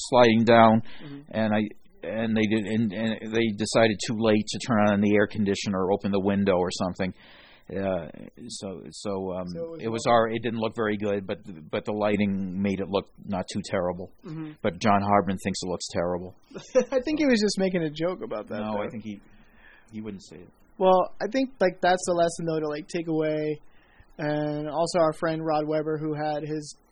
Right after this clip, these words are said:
Speaker 2: documentary, um, Twenty twenty, The Dumpster Fire, came out, which he's also kind of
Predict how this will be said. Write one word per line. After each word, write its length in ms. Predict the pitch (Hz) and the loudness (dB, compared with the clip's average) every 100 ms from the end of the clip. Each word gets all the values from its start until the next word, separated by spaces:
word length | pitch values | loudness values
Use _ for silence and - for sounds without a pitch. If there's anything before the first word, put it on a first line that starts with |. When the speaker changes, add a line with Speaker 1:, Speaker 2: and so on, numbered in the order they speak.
| _ | _
Speaker 2:
documentary, 920 | 165 156 160 151 151 151 151 147 143 - - | -2 -2 -4 -8 -6 -6 -6 -8 -10 -16 -14
um, 440 | 151 147 139 139 - - - - - | -12 -12 -12 -16 -20 -20 -20 -16 -2
Twenty 180 | 170 156 | 0 0
twenty, 180 | 170 156 | 0 -2
The 100 | 147 | -2
Dumpster 360 | 147 175 - 151 | -2 -4 -4 -6
Fire, 460 | 143 139 139 139 151 - - | -2 -2 -2 -6 -10 -16 -8
came 140 | 151 | -6
out, 280 | 147 143 - _ _ _ - | -4 -6 -8 _ _ _ -12
which 120 | 147 | -8
he's 160 | 175 165 | -6 -4
also 440 | 156 - 147 147 | -4 0 0 0
kind 260 | - 151 147 | -2 -2 -2
of 160 | 143 | -6